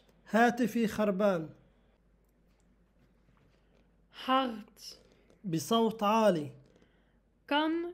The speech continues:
Speaker 2: je een beetje harder praten?
Speaker 1: هل يمكنك التحدث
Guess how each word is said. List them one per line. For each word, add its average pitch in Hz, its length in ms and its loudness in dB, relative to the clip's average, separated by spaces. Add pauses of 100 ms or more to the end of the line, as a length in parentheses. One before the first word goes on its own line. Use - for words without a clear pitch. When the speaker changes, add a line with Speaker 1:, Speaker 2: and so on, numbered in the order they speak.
(100)
Speaker 2:
je 294 500 -2 (760)
een 277 520 -4 (280)
beetje 269 1080 -2 (600)
harder 254 960 -2 (440)
praten? 254 960 -4 (420)
Speaker 1:
هل 233 300 2
يمكنك 220 560 2
التحدث 170 920 -4